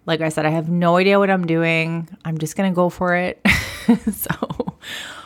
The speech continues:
wish me luck. And if anyone here has written, like, a proper business book, <laughs> please give me some tips. I need them.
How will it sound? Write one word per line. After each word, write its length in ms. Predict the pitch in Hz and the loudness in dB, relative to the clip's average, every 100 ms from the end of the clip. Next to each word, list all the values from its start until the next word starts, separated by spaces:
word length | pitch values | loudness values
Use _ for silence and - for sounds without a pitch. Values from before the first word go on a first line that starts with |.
| - - | -18 -4
wish 380 | 175 240 269 262 | 4 4 4 0
me 100 | 240 | 4
luck. 340 | 185 147 - | 4 4 0
And 100 | 180 | -2
if 100 | 175 - | -2 0
anyone 300 | 202 226 240 | 2 4 4
here 260 | 233 214 214 | 4 4 4
has 240 | 202 160 | 4 2
written, 300 | 170 165 175 | 2 0 0
like, 200 | 165 160 | -2 0
a 100 | 160 | -2
proper 460 | - 175 165 175 165 | 0 0 2 2 2
business 380 | 160 156 170 | 2 0 -4
book, 500 | - 160 - - - - _ _ _ _ _ | -4 -6 -6 -10 -12 -14 _ _ _ _ _
<laughs> 600 | - - - - - _ | -20 -18 -18 -20 -20 _
please 320 | - 392 294 | 0 4 4
give 120 | - | 2
me 120 | 156 151 | 2 0
some 260 | 165 143 | 0 -4
tips. 400 | - - - - - | -4 -8 -8 -6 0
I 100 | 208 | 0
need 240 | 165 - | 0 -2
them. 300 | - 67 180 | -2 -2 -2